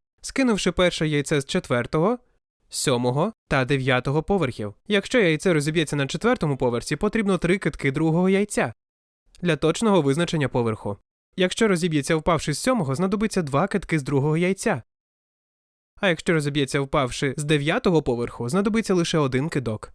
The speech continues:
Інтуїтивно намагаємося розділити будинок на секції, де незалежно від того, який поверх є потрібним, його пошук займе однакову кількість операцій.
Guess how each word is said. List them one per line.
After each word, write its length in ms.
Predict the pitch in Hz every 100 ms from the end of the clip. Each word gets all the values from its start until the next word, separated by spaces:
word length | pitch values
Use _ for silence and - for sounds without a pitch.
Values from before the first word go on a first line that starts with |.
| _ _ _ _
Інтуїтивно 600 | 226 208 208 202 294 233
намагаємося 600 | 170 165 208 202 160 170
розділити 440 | 156 139 151 226 175
будинок 360 | 143 175 226
на 100 | 262
секції, 560 | - 131 - - 113 113
де 140 | - 233
незалежно 480 | 202 185 185 156 151
від 140 | 156
того, 200 | 180 151
який 260 | 135 147 143
поверх 380 | 156 127 123
є 100 | 135
потрібним, 580 | - 131 190 247 135 117 165
його 240 | 208 196
пошук 380 | 170 185 220 165
займе 280 | 165 165 165
однакову 560 | 165 143 143 214 185
кількість 400 | 165 131 147 -
операцій. 580 | 170 190 202 - 117 107